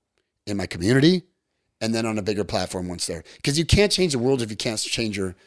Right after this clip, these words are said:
you know what I mean? If you can't have conversations with people that are your neighbors,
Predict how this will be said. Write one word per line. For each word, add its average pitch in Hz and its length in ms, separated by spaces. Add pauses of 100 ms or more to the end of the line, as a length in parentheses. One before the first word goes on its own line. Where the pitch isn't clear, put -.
(160)
you 110 80
know 113 60
what 110 60
I 113 40
mean? 120 140
If 117 120
you 160 160
can't 180 260
have 151 180
conversations 127 580
with 101 80
people 123 240
that 104 100
are 98 60
your 87 140
neighbors, 127 420